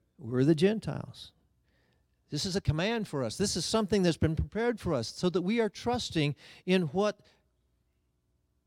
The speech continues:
Jesus did, what he taught, and what he assigned us to do after he went to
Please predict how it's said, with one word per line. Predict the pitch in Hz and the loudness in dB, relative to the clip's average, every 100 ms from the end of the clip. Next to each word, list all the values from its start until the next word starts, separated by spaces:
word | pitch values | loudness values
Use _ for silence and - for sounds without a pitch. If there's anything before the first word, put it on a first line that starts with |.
| - | -6
Jesus | 143 202 180 | -2 -2 -2
did, | 143 156 160 208 - _ _ _ _ _ _ _ | 2 4 4 2 -6 _ _ _ _ _ _ _
what | 165 170 | -2 0
he | 170 | -2
taught, | - 170 180 214 _ _ _ _ _ _ _ _ _ _ _ _ _ _ _ - | 0 0 0 -2 _ _ _ _ _ _ _ _ _ _ _ _ _ _ _ -6
and | 143 | 0
what | 190 180 | 0 2
he | |
assigned | 190 - 202 208 | 0 2 0 0
us | 190 | -2
to | - | -4
do | 160 240 208 | -2 0 2
after | 165 156 160 | 2 0 -2
he | 180 | 0
went | 165 196 165 | 0 -4 -2
to | 175 160 | -4 -4